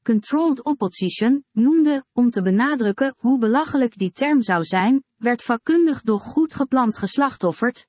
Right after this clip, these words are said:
vanwege de voor Flavio Pasquino en de redactie van De Andere Krant volkomen onbekende antisemitismekaart en zo werden alle stigma's één voor één uit de kast getrokken.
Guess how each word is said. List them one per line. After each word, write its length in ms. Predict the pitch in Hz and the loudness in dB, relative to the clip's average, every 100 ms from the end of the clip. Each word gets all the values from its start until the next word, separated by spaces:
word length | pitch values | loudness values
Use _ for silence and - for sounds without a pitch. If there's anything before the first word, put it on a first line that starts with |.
| _ | _
vanwege 460 | 254 247 302 294 | -2 0 0 0
de 100 | 240 | -2
voor 240 | 202 214 196 | 0 -2 -2
Flavio 580 | - 294 320 269 226 | -2 -2 0 0 0
Pasquino 600 | 196 294 - 196 180 180 240 | 0 -2 -2 -2 0 0 0
en 140 | 262 262 | 0 0
de 80 | |
redactie 540 | 214 190 262 311 302 262 | 0 -2 -2 0 -2 0
van 140 | 214 | 0
De 120 | 190 | 0
Andere 340 | - 311 277 190 | 2 2 2 -2
Krant 460 | - 196 247 - - | -2 0 0 -2 -12
volkomen 680 | - 254 254 311 339 330 240 | -4 -2 -2 0 2 2 4
onbekende 640 | 240 208 - 269 208 202 - | 2 0 0 2 2 -2 -2
antisemitismekaart 1400 | 247 269 269 - 208 196 - 311 - 208 - 160 233 - | -2 0 0 0 0 0 0 -2 0 -2 -2 -2 -4 -4
en 160 | 254 240 | -2 0
zo 200 | 277 285 | 0 0
werden 320 | 269 233 226 | 0 0 0
alle 240 | - 330 339 | 0 -2 -2
stigma's 680 | - 269 262 208 202 214 - | -2 -4 0 0 0 -4 -2
één 260 | 294 320 | 0 2
voor 180 | - 220 | 0 -2
één 300 | 214 226 233 | 0 0 0
uit 180 | 214 220 | 0 -2
de 100 | 269 | -2
kast 300 | 311 247 - | -2 -4 -6
getrokken. 540 | 190 190 165 170 143 | -6 -2 -2 -2 -4